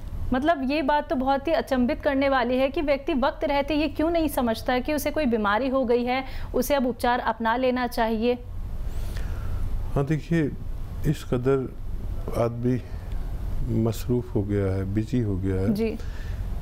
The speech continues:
Speaker 2: और हमारे घर की जो महिलाएं हैं,
Speaker 1: बिल्कुल।
Speaker 2: वो भी इस बारे में ज़रा संजीदा नहीं है कि उनको तकलीफ़ हो गई।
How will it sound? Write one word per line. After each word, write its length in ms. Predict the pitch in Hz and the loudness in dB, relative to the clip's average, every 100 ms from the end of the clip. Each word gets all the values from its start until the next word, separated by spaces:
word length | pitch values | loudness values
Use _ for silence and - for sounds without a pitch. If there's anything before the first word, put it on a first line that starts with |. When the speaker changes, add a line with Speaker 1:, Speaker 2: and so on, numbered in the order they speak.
| - 110 | -2 2
Speaker 2:
और 460 | 110 110 110 107 110 | 2 2 0 0 0
हमारे 300 | 120 120 117 | 2 2 2
घर 140 | 117 | 0
की 440 | 110 - 120 101 - - | 0 0 0 0 -4 -4
जो 200 | 110 104 95 - - - | 0 0 -2 -4 -4 0
महिलाएं 480 | 110 104 113 120 120 | 2 2 2 2 2
हैं, 300 | 107 107 110 - 214 | 2 0 -2 -2 0
Speaker 1:
बिल्कुल। 340 | 226 - - - - - - - - | 0 -2 -4 -4 -4 -4 -4 -2 0
Speaker 2:
वो 340 | 117 117 123 | 0 4 2
भी 340 | 123 131 123 - | 2 2 2 0
इस 160 | 127 - 123 | -2 0 0
बारे 240 | 117 113 | 2 2
में 480 | 113 113 107 - 110 | 0 0 -2 -2 0
ज़रा 200 | 117 113 | 2 2
संजीदा 500 | 110 117 113 110 113 | 0 -2 2 2 2
नहीं 200 | 107 117 | 2 0
है 80 | 131 | 0
कि 160 | - | 0
उनको 340 | 120 113 - 117 | 0 0 0 -2
तकलीफ़ 500 | - 117 127 127 - | -2 -2 0 0 0
हो 120 | 110 | 0
गई। 220 | 110 110 | 2 0